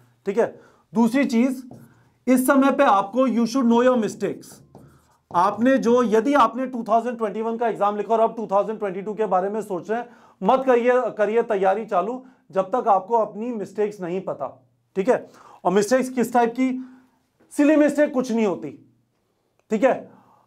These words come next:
एग्जाम जाते समय उस दिन टेम्परामेंट नहीं था, नहीं परफॉर्म कर पाए, नहीं, ऐसा कुछ नहीं होता। ज्यादातर मिस्टेक क्या है? आपने प्रॉपरली थ्योरी नहीं समझी, क्वेश्चन प्रैक्टिस करना चालू कर दिया। थ्योरी तो समझी, क्वेश्चन प्रैक्टिस नहीं किया,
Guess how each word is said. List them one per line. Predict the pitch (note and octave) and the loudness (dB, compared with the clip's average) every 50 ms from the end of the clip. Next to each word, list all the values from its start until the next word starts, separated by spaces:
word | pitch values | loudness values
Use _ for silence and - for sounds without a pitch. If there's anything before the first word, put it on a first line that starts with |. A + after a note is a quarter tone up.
| _ _ _ - | _ _ _ 0
एग्जाम | A3+ G#3+ F#3 B3+ C4 C#4+ C#4 | 2 4 4 4 4 6 4
जाते | C4+ B3+ A#3+ F#3 C#4+ C4+ | 4 4 4 4 2 2
समय | C#4 C4+ C4 C#4 | 2 2 2 4
उस | C4+ B3+ B3 G3 | 2 2 2 0
दिन | C4 C4+ B3 | -2 0 0
टेम्परामेंट | B3 A#3+ A3+ G#3+ B3 B3 A#3+ B3+ B3 | 0 0 2 0 0 0 0 -4 -6
नहीं | B3 A#3+ | -6 -8
था, | G#3+ B3 B3 | -4 -4 -4
नहीं | A#3+ A#3 A#3 B3 | -4 -4 -6 -2
परफॉर्म | C4+ B3 A3 A#3 A#3+ B3 A#3+ | -2 -2 -2 0 -2 -4 -2
कर | - A3+ G#3+ | -4 -6 -6
पाए, | G#3 F#3+ A3 A#3 A#3 | -4 -2 0 0 0
नहीं, | A3 G#3 A3 A3+ | 0 -2 -4 -2
ऐसा | G#3+ F#3+ F3+ G3 A3 | -2 -2 0 -2 -4
कुछ | - G3+ G3 G3 F3+ | -4 -4 -10 -8 -6
नहीं | G3+ F#3+ | -6 -6
होता। | D#3 C#3 C3 C#3+ B2+ - - - _ _ _ - | -6 -6 -8 -10 -10 -12 -14 -20 _ _ _ -2
ज्यादातर | D#3 F#3 F#3+ G3+ G#3 B3 B3 C4+ C4+ B3+ | 0 2 2 4 2 2 2 2 0 0
मिस्टेक | A#3 A3 - - B3+ B3 A#3+ A#3+ | -2 -4 -4 0 0 -2 0 0
क्या | A#3 A3+ A3 | 0 0 2
है? | G3 F3+ D#3 B2 - - _ _ _ _ _ _ _ _ _ _ _ _ _ _ - | 0 -2 -4 -8 -14 -20 _ _ _ _ _ _ _ _ _ _ _ _ _ _ 2
आपने | F#3+ G3+ A#3 A#3 B3+ B3+ C#4 C#4 | 4 4 4 4 2 4 4 4
प्रॉपरली | C#4 C#4 A#3 A#3 A3 A3 A3 B3+ B3 B3 C4+ C4+ | 4 4 2 2 2 2 2 0 0 2 0 -4
थ्योरी | C4+ C#4 A3+ A3 G#3+ A3 B3+ | -4 -2 -2 -2 0 0 -2
नहीं | B3+ C4 B3 | -4 -6 -4
समझी, | - B3 A3+ A3 C4 C#4 | -4 -6 -6 -4 -6 -6
क्वेश्चन | C#4 C4+ G#3+ G3 G3+ A3+ A3+ G3 | -2 -2 -4 -2 -2 -6 -8 -2
प्रैक्टिस | G3+ G3+ F#3+ F#3+ A3+ G#3 G3+ | -2 -2 -2 -2 -6 -6 -6
करना | - G#3 F3+ F3 F#3+ | -4 -6 -4 -2 -4
चालू | F#3+ F#3 E3 D3 D#3 E3 | -2 -2 -2 -2 -2 -4
कर | D3+ E3 C#3 | -6 -8 -10
दिया। | C3 C3+ C#3 B2 - - _ _ _ _ _ - | -8 -10 -10 -12 -12 -16 _ _ _ _ _ 0
थ्योरी | G3 G#3+ A3 B3 B3+ | 2 2 4 2 2
तो | C4 C#4 B3+ | 2 2 2
समझी, | B3+ A#3+ A#3 A3 C4 C#4 | 2 -2 -2 -2 -4 -4
क्वेश्चन | C#4 C#4 A3 G3 - - A#3 | 0 0 0 0 0 -4 -6
प्रैक्टिस | G#3 A#3 A3 G3 - - A#3+ G#3+ - G3+ | 0 0 -2 -2 0 -4 -6 -6 -4 -6
नहीं | F#3 F#3 F3+ F#3 | -6 -6 -6 -6
किया, | E3 D3 C#3 - | -8 -8 -8 -8